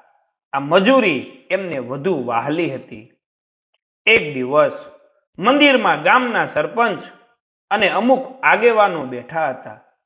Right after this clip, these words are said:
રઘુ પણ ત્યાં હાજર હતો. રઘુએ સરપંચને કહ્યું,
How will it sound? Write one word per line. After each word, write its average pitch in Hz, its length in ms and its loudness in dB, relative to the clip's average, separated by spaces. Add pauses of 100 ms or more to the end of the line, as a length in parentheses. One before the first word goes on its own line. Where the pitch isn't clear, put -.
(600)
રઘુ 220 320 6
પણ 269 240 4
ત્યાં 151 220 -2
હાજર 156 300 4
હતો. 110 400 -10 (800)
રઘુએ 220 480 4
સરપંચને 202 640 -2
કહ્યું, 123 560 -10